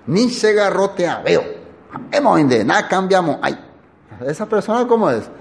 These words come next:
Duro, ¿no? Duro. Claro, una vez se le pegan así al niño para que cambie, ¿no? "Deja de hacer eso". Y dice,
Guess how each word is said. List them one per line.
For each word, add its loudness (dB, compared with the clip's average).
Duro, 6
¿no? -2
Duro. 0
Claro, 2
una 4
vez 4
se 2
le 4
pegan 2
así 0
al 2
niño 0
para 2
que 0
cambie, 2
¿no? -4
"Deja 0
de 4
hacer 2
eso". -2
Y -4
dice, -12